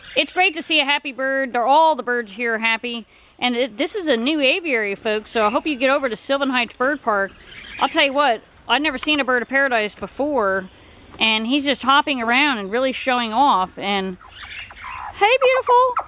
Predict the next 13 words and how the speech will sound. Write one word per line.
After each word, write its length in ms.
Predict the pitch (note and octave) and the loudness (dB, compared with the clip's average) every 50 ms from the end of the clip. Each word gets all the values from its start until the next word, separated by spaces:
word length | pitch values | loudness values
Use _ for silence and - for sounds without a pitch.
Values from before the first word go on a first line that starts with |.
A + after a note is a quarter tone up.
| - - - - - - - - - - - - - - - - _ _ - - - - - - - - - - - - - - - - - - - - - - G#3+ | -2 -2 -2 -4 -4 -10 -20 -12 -10 -4 -4 -4 -4 -4 -10 -20 _ _ -8 -6 -4 -4 -6 -6 -8 -14 -20 -20 -20 -20 -20 -20 -20 -20 -20 -20 -20 -20 -20 -14 -2
Wow. 520 | G3+ C4+ C#4 C4 A3+ F#3+ E3 D3 D3 D3+ D#3 - - - - - - | 2 2 2 2 2 0 -2 -6 -8 -12 -16 -20 -20 -20 -20 -8 -6
Just 160 | - - - | -6 -2 2
goes 200 | F#4+ F4+ F#4 - | 2 2 2 2
to 80 | D#4 | -4
show 240 | C#4+ - G4+ F4+ E4+ | -6 0 2 2 2
you 160 | D#4+ D4 D#4+ | 2 0 -2
don't 160 | F4+ F#4+ F4 D#4+ | 0 2 4 4
have 180 | E4 E4+ E4 - | 4 2 0 -2
to 60 | C#4+ | -2
have 240 | C4+ D4 D4+ D#4 C#4 | 0 0 0 0 -2
a 40 | |
long 400 | C4 C4 C#4 D4 D#4 D#4+ D4+ C#4 - F5 - G#5 G5+ - - - - - _ | -2 0 2 2 2 2 0 -4 -6 -8 -8 -10 -12 -12 -16 -20 -20 -20 _
tail 260 | - - D4+ D#4 F#4 | -6 -2 0 2 2